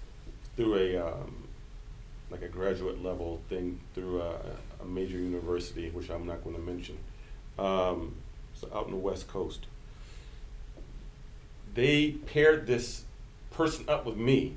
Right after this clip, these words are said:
'cause, you know, they, they, they wanna break the imam. So at this particular, uh, leadership institute, I was paired off with this person identified as a trans woman.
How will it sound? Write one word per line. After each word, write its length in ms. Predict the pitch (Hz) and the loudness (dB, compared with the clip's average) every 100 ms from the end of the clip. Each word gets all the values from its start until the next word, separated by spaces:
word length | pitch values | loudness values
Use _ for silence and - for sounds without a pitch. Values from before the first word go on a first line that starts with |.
| - | -6
'cause, 180 | - 117 | 0 6
you 80 | 127 | 8
know, 140 | 117 | 8
they, 220 | 110 110 101 | 8 6 2
they, 260 | - 107 | 0 0
they 140 | - 131 | 4 6
wanna 220 | 127 104 | 6 6
break 320 | 95 123 123 | 6 6 4
the 220 | 110 110 | -2 -2
imam. 400 | 107 107 95 85 | 0 2 2 0
So 360 | - 117 110 113 | 2 8 10 10
at 100 | 110 | 8
this 140 | 160 | 4
particular, 840 | 156 135 - - 123 117 113 113 - - - - - | 4 2 4 6 10 12 12 10 6 -6 -8 -6 4
uh, 540 | 113 107 104 104 104 - | 8 8 8 8 6 2
leadership 600 | 117 131 120 - 117 - | 6 10 10 8 2 2
institute, 580 | 120 113 107 - 107 101 - - - | 0 0 -2 0 0 0 -4 -10 -4
I 80 | 110 | 0
was 160 | 107 101 | 2 0
paired 400 | - 117 107 98 | 2 4 6 6
off 360 | 92 92 92 - - - - - | 6 6 4 -4 -10 -12 -12 -10
with 380 | 98 98 95 98 | -2 0 0 0
this 420 | 101 95 - - - - - - - - | 2 2 0 -8 -10 -10 -10 -10 -10 2
person 300 | 123 117 107 | 4 4 2
identified 440 | 104 98 104 98 | 2 2 4 4
as 100 | 92 | 4
a 40 | |
trans 340 | - 101 92 87 | -2 -2 -2 -2
woman. 280 | 87 85 | -4 -4